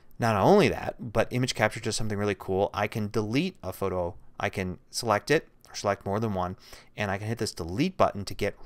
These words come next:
rid of it from the, uh, from the S D card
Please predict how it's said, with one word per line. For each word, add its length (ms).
rid 180
of 80
it 220
from 520
the, 360
uh, 280
from 280
the 260
S 200
D 100
card 320